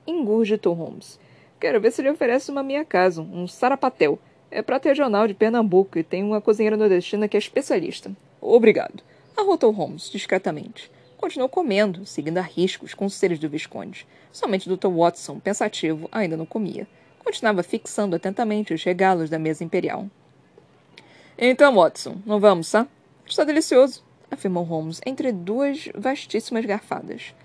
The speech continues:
Watson fitava em dúvidas enormes travessas. Suas observações culinárias do tempo em que servia na Índia o deixavam desconfiado.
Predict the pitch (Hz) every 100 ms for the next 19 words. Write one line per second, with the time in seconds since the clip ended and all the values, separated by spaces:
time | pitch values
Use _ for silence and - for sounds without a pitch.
0 | - - _ - 302 320 330 339 370 -
1 | 208 185 170 165 165 160 156 160 165 214
2 | 226 175 - - - - _ _ _ -
3 | 392 339 311 - 240 220 226 - 196 170
4 | 180 156 160 - 160 170 165 156 151 -
5 | 190 165 165 156 156 170 156 165 - -
6 | - 269 254 - 202 208 - 202 - 147
7 | - -